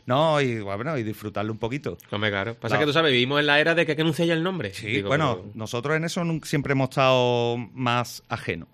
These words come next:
Speaker 2: Mm.
Speaker 1: Nosotros somos de los que solemos, lo solemos hacer al final, que no nos mete bulla eso, ¿no? Pero sí que es verdad que, mm, eh, yo quiero disfrutar un poquito el regusto que ha dejado el gallinero.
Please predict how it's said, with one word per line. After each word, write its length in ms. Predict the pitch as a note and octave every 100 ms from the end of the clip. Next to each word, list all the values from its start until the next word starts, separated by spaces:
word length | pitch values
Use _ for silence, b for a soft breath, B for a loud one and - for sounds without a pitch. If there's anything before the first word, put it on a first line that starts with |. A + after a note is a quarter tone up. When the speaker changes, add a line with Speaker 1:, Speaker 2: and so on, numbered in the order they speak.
| _
Speaker 2:
Mm. 60 | A2+
Speaker 1:
Nosotros 320 | A2+ G#2+ A2
somos 200 | B2+ B2+
de 40 | A#2+
los 120 | A2+
que 200 | A#2+ G#2+
solemos, 480 | - G#2 G#2 G#2 F2
lo 220 | F#2+ D#2+
solemos 320 | F#2+ F#2+ F2
hacer 120 | -
al 60 | E2+
final, 520 | - F#2 B2+ A2+ A2 _ B B B B
que 100 | G2+
no 80 | A2
nos 120 | B2
mete 220 | B2+ C3
bulla 360 | B2+ B2+ A#2+ A2+
eso, 280 | G2 - F#2
¿no? 160 | G2+ - B B B B B B B _
Pero 420 | B2+ B2 A#2+ A#2
sí 160 | - A2
que 80 | A2
es 60 |
verdad 220 | A2+ A2
que, 220 | G#2+ B2 B2+
mm, 480 | B2+ A#2+ A2+ G#2+ F#2
eh, 240 | F2+ G2
yo 220 | G2+ G2+ G2
quiero 440 | A2+ A2+ A#2+ A2+
disfrutar 400 | G#2+ A2 G#2+ G2 A2
un 80 | G#2+
poquito 320 | G2+ A2 A2
el 60 |
regusto 420 | G2 G#2+ G#2 - F#2
que 60 |
ha 60 | F#2+
dejado 300 | F#2 G2 F#2+
el 80 | F#2
gallinero. 580 | F2+ F#2 A2 A2 A2+